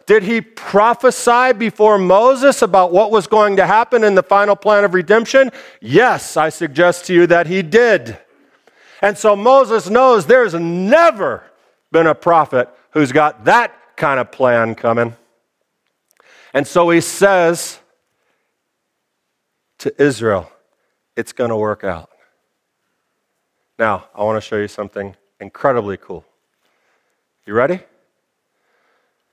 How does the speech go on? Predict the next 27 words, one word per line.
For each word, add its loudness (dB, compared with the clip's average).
This -6
is, -6
uh, 2
not 0
a 0
messianic -4
teaching. -8
This -8
is -16
from -8
Hasidus. -10
This -6
is -8
from -2
Hasidic -8
Judaism, -8
but -6
I'm -6
gonna -6
show -6
you -6
something -16
amazing. -8
You -16
see -8
that 2
word? 0